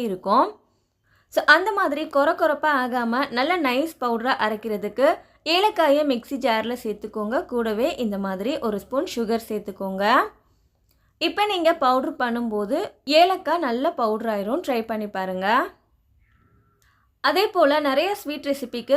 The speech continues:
பாதாம தோலி உரிச்சு சேர்ப்போம். So, பாதாமுடைய தொலி உரிக்கிறதுக்கு அதை ரொம்ப நேரம் ஊற வைக்கணும். So, இனிமே ரொம்ப நேரம்லாம் ஊற வைக்க வேணாம். தொலி உரிக்க வேண்டிய பாதாம் எடுத்துக்கோங்க.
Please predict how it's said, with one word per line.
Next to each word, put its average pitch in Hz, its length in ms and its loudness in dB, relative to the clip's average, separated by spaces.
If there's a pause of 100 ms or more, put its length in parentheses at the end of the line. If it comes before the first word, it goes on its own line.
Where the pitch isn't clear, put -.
(120)
பாதாம 247 440 2 (100)
தோலி 247 180 2 (160)
உரிச்சு 233 260 -6 (100)
சேர்ப்போம். 226 440 2 (280)
So, 277 80 2 (100)
பாதாமுடைய 311 580 4 (140)
தொலி 254 160 -2 (120)
உரிக்கிறதுக்கு 247 540 -4 (140)
அதை 208 120 0 (100)
ரொம்ப 254 220 2
நேரம் 277 440 0
ஊற 214 100 -2 (120)
வைக்கணும். 196 500 0 (260)
So, - 80 -4 (120)
இனிமே 381 280 -2 (120)
ரொம்ப 254 160 -2 (100)
நேரம்லாம் 247 480 -2
ஊற 220 220 -4
வைக்க 202 260 -8
வேணாம். 190 400 2 (460)
தொலி 320 280 6
உரிக்க 311 320 -4
வேண்டிய 285 240 2 (100)
பாதாம் 240 400 0
எடுத்துக்கோங்க. 208 520 -8